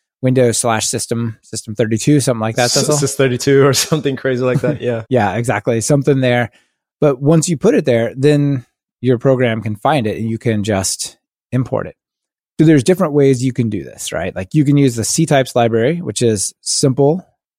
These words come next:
Speaker 1: sort of, sometimes simple.
Speaker 2: Yeah.
Speaker 1: And you can just go and import C types and then just say, "Here's a C D L L," and point literally at the file, the output from compiling some C code, and import it and call it. That's pretty simple.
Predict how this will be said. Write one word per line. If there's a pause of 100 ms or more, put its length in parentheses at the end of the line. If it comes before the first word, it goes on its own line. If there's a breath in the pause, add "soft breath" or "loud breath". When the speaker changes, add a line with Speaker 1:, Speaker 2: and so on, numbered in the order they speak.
(220)
Speaker 1:
sort
of,
sometimes
simple.
Speaker 2:
Yeah.
Speaker 1:
And
you
can
just
go
and (140)
import
C
types
and
then
just
say,
"Here's
a
C
D
L
L,"
and
point
literally
at (720)
the
file,
the
output
from
compiling
some
C
code, (680)
and
import
it
and
call
it. (840)
That's
pretty
simple.